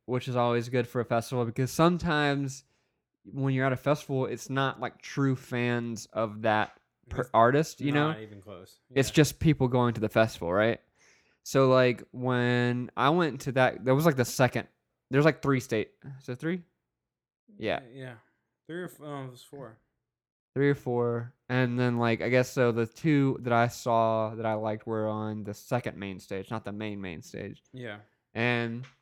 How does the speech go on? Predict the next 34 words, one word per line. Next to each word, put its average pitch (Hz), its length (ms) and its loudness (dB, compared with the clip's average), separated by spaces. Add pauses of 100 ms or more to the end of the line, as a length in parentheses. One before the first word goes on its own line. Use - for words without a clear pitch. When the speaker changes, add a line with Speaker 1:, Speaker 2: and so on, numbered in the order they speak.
(640)
Speaker 1:
it 131 80 4
was 143 140 6
packed 127 380 2
or 131 40 2
whatever. 120 340 4
It 113 60 4
was 110 120 -4
cool, 123 300 -2
but 113 160 0
it 117 60 2
was, 123 220 -2
like, 123 120 -2
still, 123 580 4 (1200)
you 127 120 -4
know, 113 160 0
easy 131 340 4
enough 117 340 2
to 135 100 -4
get 117 180 0
close 113 400 2
or 117 80 -2
whatever. 113 440 0
And, 110 320 -6
and 110 220 -8
so 113 220 -4
I 113 100 0
got 110 160 -4
to 117 100 -12
see 113 240 -4
that. 110 380 -2
And 113 160 -2
it 123 80 -4
was, 147 160 -2
like, 147 260 4